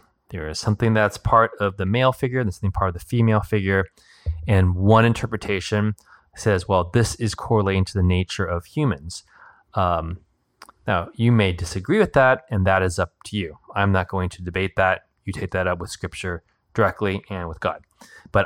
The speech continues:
I am gonna present it in that, in that format. But if that's gonna get in the way of you trying to understand the truth behind it, then feel free to disregard that scriptural part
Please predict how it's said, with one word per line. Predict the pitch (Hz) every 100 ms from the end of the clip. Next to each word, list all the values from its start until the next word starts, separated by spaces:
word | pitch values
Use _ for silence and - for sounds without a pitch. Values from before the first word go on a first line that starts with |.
| 104
I | 120
am | 160
gonna | 175
present | 165 135 131 127
it |
in | 123
that, | 117 104 - - _
in | 123
that | 117 -
format. | - 123 120 117
But | 107
if | 110
that's | 123
gonna | - 131
get | 117 135
in | 127
the | 117
way | 120 160 175 120 156 190 - _ _ _
of |
you | 123
trying | 117 131 120
to | -
understand | 131 127 110 - 165 175 131 113 120 120
the | 117 107
truth | 101 - 190 196 -
behind | - 101 101
it, | 110 - _ _
then | 117 101
feel | - 165 180
free | 175 - 135 123
to | -
disregard | 98 127 135 139 113 101 98 104 - - _ _ -
that | 113 90
scriptural | - 208 214 - 123
part | - 98 98